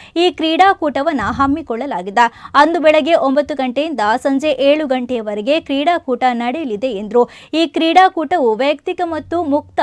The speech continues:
ವಿಭಾಗದಲ್ಲಿ ನಡೆಯಲಿದೆ. ಗೆದ್ದ ತಂಡಗಳಿಗೆ ನಗದು ಹಾಗೂ ಟ್ರೋಫಿ ಬಹುಮಾನವಾಗಿ ಸಿಗಲಿದೆ ಎಂದು ಕಾರ್ಯಕ್ರಮದ ಮಾಹಿತಿಯನ್ನ ನೀಡಿದ್ದಾರೆ. ಇನ್ನು ಈ ಸುದ್ದಿಗೋಷ್ಠಿಯಲ್ಲಿ ಟ್ರಸ್ಟಿಗಳಾದ ರಾಜೇಶ್ ಕಾವೇರಿ, ಶ್ರೀಧರ್ ಸುವರ್ಣ,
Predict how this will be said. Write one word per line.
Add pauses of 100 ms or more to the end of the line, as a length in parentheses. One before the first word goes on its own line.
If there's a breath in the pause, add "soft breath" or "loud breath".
ವಿಭಾಗದಲ್ಲಿ
ನಡೆಯಲಿದೆ.
ಗೆದ್ದ (100)
ತಂಡಗಳಿಗೆ
ನಗದು
ಹಾಗೂ
ಟ್ರೋಫಿ
ಬಹುಮಾನವಾಗಿ
ಸಿಗಲಿದೆ
ಎಂದು (220 loud breath)
ಕಾರ್ಯಕ್ರಮದ (100)
ಮಾಹಿತಿಯನ್ನ
ನೀಡಿದ್ದಾರೆ.
ಇನ್ನು
ಈ
ಸುದ್ದಿಗೋಷ್ಠಿಯಲ್ಲಿ
ಟ್ರಸ್ಟಿಗಳಾದ (140)
ರಾಜೇಶ್
ಕಾವೇರಿ, (340 loud breath)
ಶ್ರೀಧರ್
ಸುವರ್ಣ,